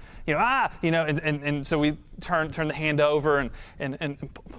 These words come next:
kind of pull, you know, you get in there, you try to get your little, two little fingernails to touch each other, which is extremely hard, and, um, and you p-, pull that thing out, and, um,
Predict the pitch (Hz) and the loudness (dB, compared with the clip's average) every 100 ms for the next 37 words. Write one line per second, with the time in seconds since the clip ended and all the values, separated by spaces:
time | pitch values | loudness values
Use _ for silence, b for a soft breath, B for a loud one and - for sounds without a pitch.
0 | - - 156 - - 165 156 160 147 127 | -14 -10 -10 -8 2 2 2 0 -4 -4
1 | 135 143 135 156 143 143 139 139 139 139 | -6 -8 0 2 2 2 2 2 0 -4
2 | - 143 139 151 147 135 - - - 160 | -4 -2 -2 0 0 0 -4 -14 -8 -4
3 | 135 - 147 139 135 131 131 127 - - | -4 -2 -2 0 0 0 -2 -2 -6 -2
4 | 151 135 135 - 120 123 123 139 - 175 | -2 0 -2 0 0 0 -4 -10 -8 -4
5 | 139 123 131 131 127 117 B B B - | -4 -2 0 2 0 -2 B B B 0
6 | 131 113 B - 143 135 151 147 - - | 2 0 B -8 -6 -6 -8 -10 -10 -12
7 | - 180 151 143 - - 147 143 143 139 | -2 2 4 4 0 -2 2 2 4 2
8 | 127 131 - 135 123 113 | 0 -6 -4 -2 -2 -4